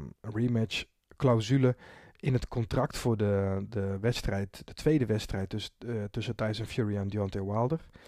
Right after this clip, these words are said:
Dat betekent eigenlijk dat als je verliest, dan heb je recht op een rematch.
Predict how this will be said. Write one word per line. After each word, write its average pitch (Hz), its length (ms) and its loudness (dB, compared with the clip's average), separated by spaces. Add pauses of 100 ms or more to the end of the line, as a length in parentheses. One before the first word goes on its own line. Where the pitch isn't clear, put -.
(320)
Dat 101 140 -2
betekent 139 360 8
eigenlijk 120 220 6
dat 107 80 2
als 110 140 0
je 113 100 2
verliest, 123 420 4
dan 95 120 2
heb 110 160 0
je 104 100 -2
recht 117 480 0
op 123 280 -2
een 101 260 -2
rematch. 117 500 0